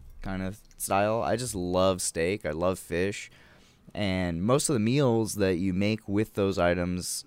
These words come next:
not only some of the better items, or sorry, food items, but also just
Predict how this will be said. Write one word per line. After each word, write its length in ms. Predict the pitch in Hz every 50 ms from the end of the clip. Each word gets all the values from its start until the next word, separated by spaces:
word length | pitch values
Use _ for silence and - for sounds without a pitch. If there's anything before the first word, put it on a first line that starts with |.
| - -
not 260 | - - 131 165 185 151
only 500 | 127 135 143 139 120 113 110 104 104 98
some 260 | - - 113 107 104
of 80 | 98
the 160 | 87 87 85 80 65 - _ _ _ _ _ _
better 300 | - 101 135 175 143 87
items, 720 | 71 76 73 - 71 71 69 82 98 - - - - - -
or 140 | 98 98 87
sorry, 240 | - - 95 82
food 240 | 82 - 95 92 78
items, 360 | 76 80 80 80 87 101 - - - - - - - - - -
but 460 | 95 - 120 117 110 107 110 - -
also 400 | - 87 120 139 - - 151 147
just 380 | 135 - 127 131 127 - -